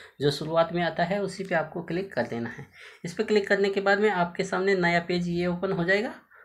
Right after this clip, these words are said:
जैसे कि आपको यहाँ पे दिखाई दे रहा होगा, ये ऑफिशियल वेबसाइट का पेज है माध्यमिक शिक्षा बोर्ड का, यहाँ पे आपको दिखाई दे जाएगा।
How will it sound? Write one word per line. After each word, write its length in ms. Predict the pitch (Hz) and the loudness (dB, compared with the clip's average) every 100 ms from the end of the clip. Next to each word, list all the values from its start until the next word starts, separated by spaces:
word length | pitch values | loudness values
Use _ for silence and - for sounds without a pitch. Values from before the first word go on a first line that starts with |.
| _ - | _ -10
जैसे 240 | 143 151 151 | -4 -4 -2
कि 80 | 160 | -2
आपको 260 | 156 165 | -2 -2
यहाँ 140 | 156 147 | -4 -4
पे 80 | |
दिखाई 280 | 151 147 156 | -6 -2 -2
दे 140 | 151 151 | -2 -4
रहा 120 | 165 | -2
होगा, 120 | 196 | -2
ये 240 | 190 160 156 | -2 -4 -6
ऑफिशियल 480 | 160 165 175 190 | -6 -6 -4 -4
वेबसाइट 420 | 165 156 156 151 - | -4 -6 -4 -6 -6
का 140 | 147 | -10
पेज 300 | - 156 156 | -6 -8 -8
है 180 | - - - | -18 -20 -6
माध्यमिक 320 | 160 151 160 | -4 -4 -6
शिक्षा 180 | 147 156 | -6 -6
बोर्ड 260 | 151 160 175 | -4 -4 -4
का, 60 | |
यहाँ 220 | 190 151 - | -4 -4 -2
पे 60 | 147 | -2
आपको 220 | 143 143 | -2 -6
दिखाई 280 | 143 165 233 | -4 -4 -4
दे 340 | 208 175 170 | -4 0 2
जाएगा। 340 | 123 110 104 | 2 -2 -4